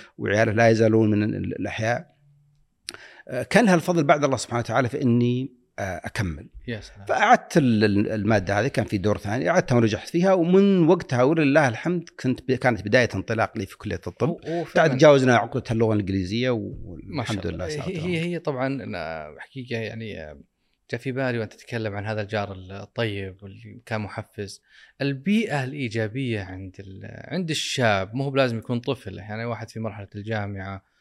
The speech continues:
Speaker 2: أو ما قبل الجامعة في المرحلة الثانوية. بعض الناس يحطم، أنت والله وأنت بتروح، في-، وأنت بتوصل، في النهاية ب-، بت-، بت-، تدخل المكان فلاني، وفي النهاية عاطل، وفي النهاية كذا.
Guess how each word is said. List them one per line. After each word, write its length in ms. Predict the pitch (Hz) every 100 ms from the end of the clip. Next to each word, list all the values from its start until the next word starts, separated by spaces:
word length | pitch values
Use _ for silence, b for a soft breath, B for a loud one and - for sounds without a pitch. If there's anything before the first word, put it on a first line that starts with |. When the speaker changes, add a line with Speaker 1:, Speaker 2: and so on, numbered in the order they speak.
| _ _ -
Speaker 2:
أو 380 | 120 113 110 104
ما 140 | 110
قبل 260 | 104 107 104
الجامعة 340 | 101 110 98
في 60 | 110
المرحلة 220 | 101 104
الثانوية. 640 | - 101 95 95 95 101 - B B B -
بعض 100 | 180
الناس 180 | 180 -
يحطم، 500 | 127 120 113 104 - _ _ -
أنت 240 | 202 202 202
والله 280 | 190 160
وأنت 240 | 139 127 -
بتروح، 320 | - 107 101
في-، 160 | - 80
وأنت 300 | 170 165 -
بتوصل، 380 | - 110 101
في 60 | 110
النهاية 600 | 143 147 151 147 147 147 b b _ -
ب-، 40 |
بت-، 320 | 131 - 131
بت-، 280 | 131 - -
تدخل 500 | 131 147 - 127 120
المكان 380 | 113 113 - 123
فلاني، 320 | - 135 135
وفي 180 | 120 113
النهاية 360 | 127 123 127 123
عاطل، 520 | 113 117 127 120 117
وفي 160 | 107
النهاية 320 | 110 110 113 107
كذا. 260 | 107 -